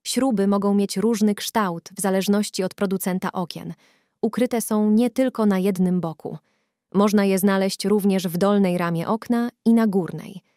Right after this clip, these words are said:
Jak samodzielnie zmienić tryb okna z letniego na zimowy? Chwyć śrubę kombinerkami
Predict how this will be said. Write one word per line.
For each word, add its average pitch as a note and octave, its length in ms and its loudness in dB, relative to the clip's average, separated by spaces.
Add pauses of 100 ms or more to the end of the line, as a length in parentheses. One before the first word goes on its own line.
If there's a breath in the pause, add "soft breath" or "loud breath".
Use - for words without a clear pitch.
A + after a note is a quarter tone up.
(520)
Jak A3+ 200 0
samodzielnie G#3+ 640 4
zmienić G3 540 2
tryb G#3 360 -2
okna F#3+ 480 -2
z F#3 80 -4
letniego F#3 460 0
na F3 140 0
zimowy? E3+ 560 -4 (640)
Chwyć - 300 -4
śrubę G#3 480 -2
kombinerkami G3+ 920 0